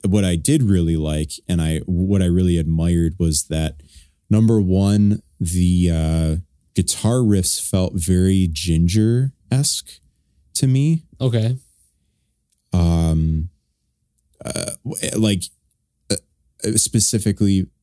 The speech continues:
Speaker 1: like, their, uh, latest album, Wallflower.
Speaker 2: Yeah.
Speaker 1: Which I really loved. And, um, I,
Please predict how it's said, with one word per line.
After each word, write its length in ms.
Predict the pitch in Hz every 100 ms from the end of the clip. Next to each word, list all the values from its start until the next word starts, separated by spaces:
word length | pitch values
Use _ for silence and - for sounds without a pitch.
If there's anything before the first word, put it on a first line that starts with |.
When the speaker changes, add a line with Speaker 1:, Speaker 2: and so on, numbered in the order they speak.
| _ _ _ _ _ _ _ -
Speaker 1:
like, 280 | 113 90 -
their, 380 | 95 92 87 - _ _
uh, 580 | - 82 78 78 76 76 78
latest 340 | 98 87 -
album, 360 | - 85 82 78
Wallflower. 760 | 80 82 - 98 101 113 131 - _ _ _ _ -
Speaker 2:
Yeah. 240 | 117 101
Speaker 1:
Which 200 | 101 92
I 280 | 92 82 82 - 92
really 380 | 87 85 92 92
loved. 400 | 92 90 107 131 - - - - - _ - _ _ _
And, 480 | 95 95 92 87 -
um, 840 | 92 87 82 80 80 78 78 76 85 _ _ _ _ _ _ _ -
I, 280 | 90 101